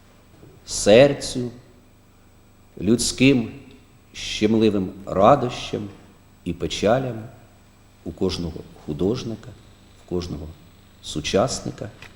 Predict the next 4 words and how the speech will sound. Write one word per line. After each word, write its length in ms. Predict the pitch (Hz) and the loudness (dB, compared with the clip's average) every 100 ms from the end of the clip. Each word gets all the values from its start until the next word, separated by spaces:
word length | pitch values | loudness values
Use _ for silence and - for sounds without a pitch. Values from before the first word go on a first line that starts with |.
| - - - - - - - - - - - - _ - - | -20 -20 -20 -20 -20 -20 -20 -20 -20 -20 -20 -20 _ -16 6
Дорогі 280 | 135 151 | 8 10
друзі, 540 | 151 160 156 123 123 110 - - - - | 10 10 8 8 8 6 0 -14 -20 -2
книжка 680 | - 147 196 - - 131 117 - - - - - 87 | 8 12 12 8 8 8 8 -2 -14 -20 -20 -18 -6
«Борг 600 | 85 131 127 - - | 8 10 10 8 -2